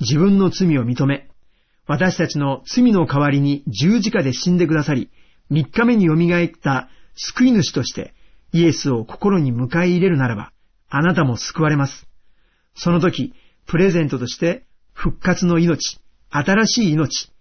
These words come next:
永遠の命を受けると約束されているのです。そして、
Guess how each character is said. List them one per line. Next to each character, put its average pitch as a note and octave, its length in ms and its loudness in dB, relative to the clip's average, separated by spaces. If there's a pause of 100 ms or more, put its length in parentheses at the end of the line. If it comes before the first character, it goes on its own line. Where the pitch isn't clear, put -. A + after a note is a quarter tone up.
(300)
永 E3 120 2
遠 B3 260 4
の B3+ 80 2
命 A3+ 340 0
を B2 100 0
受 C3 100 -4
け F#3+ 80 2
る E3 120 0
と G#2+ 220 -4 (260)
約 B2+ 220 -6
束 - 200 -2
さ F3+ 140 -2
れ F3 100 0
て F#3 100 0
い F#3+ 40 4
る F#3 80 0
の C3 80 0
で - 100 -8
す。 - 180 -20 (760)
そ D#3 120 -4
し - 80 -6
て、 C#3 300 0